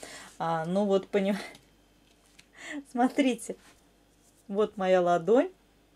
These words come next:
Посмотрите, какая огромная заготовка. Здесь еще, я не знаю, либо это брак, либо это пометки. А, я, когда буду вышивать, обязательно обращу внимание. Эти пометки с одной стороны,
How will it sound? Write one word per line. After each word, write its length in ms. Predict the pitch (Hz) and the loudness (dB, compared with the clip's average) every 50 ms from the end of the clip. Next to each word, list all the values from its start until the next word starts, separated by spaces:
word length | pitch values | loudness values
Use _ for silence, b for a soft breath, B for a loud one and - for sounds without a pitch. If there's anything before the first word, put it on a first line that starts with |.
| _ _ _ _ _ _ _ _ _ _ _ - 139 | _ _ _ _ _ _ _ _ _ _ _ -16 -10
Посмотрите, 600 | - 185 - 196 196 185 180 190 233 262 - - | -10 -8 -6 -2 -2 -2 0 -2 -4 -4 -4 0
какая 440 | - 190 180 - 190 185 196 190 185 | 0 0 2 4 4 6 6 6 6
огромная 480 | 180 175 180 180 185 185 185 175 170 160 | 6 6 4 4 4 4 2 -2 -2 -4
заготовка. 760 | 160 160 160 175 180 180 - 175 151 147 - - - 151 - _ _ _ _ _ - _ _ _ _ _ _ _ _ _ - _ _ _ - _ _ _ _ _ _ _ B B B B B B B B B B B _ _ _ _ _ _ - | -4 0 2 2 2 2 0 -2 -2 -2 -6 -10 -10 -10 -10 _ _ _ _ _ -20 _ _ _ _ _ _ _ _ _ -20 _ _ _ -20 _ _ _ _ _ _ _ B B B B B B B B B B B _ _ _ _ _ _ -18
Здесь 340 | 190 165 170 196 208 208 - | -18 -10 -6 -6 -6 -6 -8
еще, 440 | 190 - - - 202 190 180 - - _ _ _ _ _ _ _ - - - | -12 -12 -8 -2 0 0 0 0 -2 _ _ _ _ _ _ _ -20 -18 -10
я 200 | - 170 185 196 | -2 2 2 2
не 120 | 202 196 196 | 2 0 -2
знаю, 360 | 185 196 196 180 170 165 170 | 0 2 4 4 4 4 4
либо 240 | 180 190 180 165 180 | 2 0 4 4 4
это 240 | 175 175 175 - 180 | 4 6 4 2 4
брак, 340 | 170 190 185 170 170 170 - | 6 8 8 8 8 6 2
либо 240 | 175 170 160 175 170 | -2 -2 2 2 2
это 220 | 165 165 - 170 | 2 2 0 -4
пометки. 800 | - - 208 202 196 185 165 151 - - - - 233 247 285 B B B B B B B - | 4 6 6 6 6 2 0 -2 -4 -4 -4 0 0 0 0 B B B B B B B -2
А, 260 | 170 170 165 160 160 160 | 0 2 2 2 2 4
я, 160 | 175 196 190 | 6 4 6
когда 320 | 190 190 175 170 170 170 | 6 4 0 4 4 2
буду 240 | 160 160 170 175 165 | 2 2 -2 -4 -2
вышивать, 540 | 156 180 - - - 185 180 175 151 - - | -4 -4 -4 -2 0 2 4 4 4 2 0
обязательно 840 | 160 151 190 185 180 190 185 170 160 - - 175 160 156 156 151 - B B B B B B B B | -4 -2 -2 -4 2 4 4 4 4 0 -4 -4 -4 -4 -8 -10 -10 B B B B B B B B
обращу 540 | - 175 170 190 196 202 202 - - 220 196 | 0 4 8 8 8 8 6 2 -2 0 0
внимание. 680 | 190 196 196 185 175 165 156 151 160 175 208 226 202 | 2 2 0 0 0 0 -2 -2 0 0 0 0 2
Эти 280 | - 214 202 - - | 4 2 2 2 0
пометки 560 | - - 196 185 185 190 180 165 - - - 180 | -2 2 4 4 4 4 2 0 0 -2 -10 -8
с 120 | - - | 0 4
одной 340 | 190 185 185 185 202 175 160 | 4 4 4 4 0 0 -2
стороны, 680 | - - - 180 170 160 156 151 143 143 151 175 254 | -2 -2 0 0 2 2 0 -2 -4 -4 -4 -4 -6